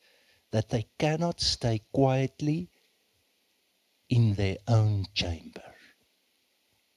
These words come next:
Bly in jou hart wie jy is. Jy's geskape na God se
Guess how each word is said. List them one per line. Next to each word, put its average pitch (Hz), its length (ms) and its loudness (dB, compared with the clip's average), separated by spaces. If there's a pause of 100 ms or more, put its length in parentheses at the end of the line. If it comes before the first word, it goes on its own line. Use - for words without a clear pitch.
(1700)
Bly 127 200 -6
in 147 240 4
jou 101 340 6
hart - 680 -10 (640)
wie 110 180 4 (100)
jy 101 380 0
is. - 400 -16 (3250)
Jy's 151 240 0
geskape - 800 0
na 131 140 0
God 131 480 -4
se - 280 -2